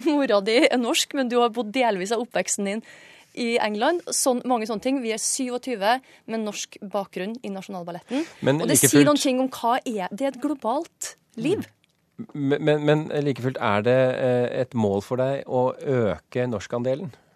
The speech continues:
Speaker 1: Det er et mål å gi norske dansere muligheten. Jeg kommer ikke til å lette, la nivået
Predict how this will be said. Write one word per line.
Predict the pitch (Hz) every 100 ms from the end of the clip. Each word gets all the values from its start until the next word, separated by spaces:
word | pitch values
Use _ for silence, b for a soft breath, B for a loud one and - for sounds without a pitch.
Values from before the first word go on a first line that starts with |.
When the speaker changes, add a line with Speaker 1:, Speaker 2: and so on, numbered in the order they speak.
| b b b b b b b -
Speaker 1:
Det | 214 277 -
er | 247 262 - _ _
et | 254 -
mål | 254 254 269 359 - _ _ 240
å | 240 254 277
gi | 226 208 220 240 262
norske | 240 254 - - - 196 202
dansere | 233 214 - - 175 190 - _ -
muligheten. | 208 214 196 180 170 - 180
Jeg | 208 208
kommer | 240 _ -
ikke | - - - 233 -
til | 254
å | 240
lette, | 233 _ _ _ -
la | 226 220
nivået | 233 202 180 202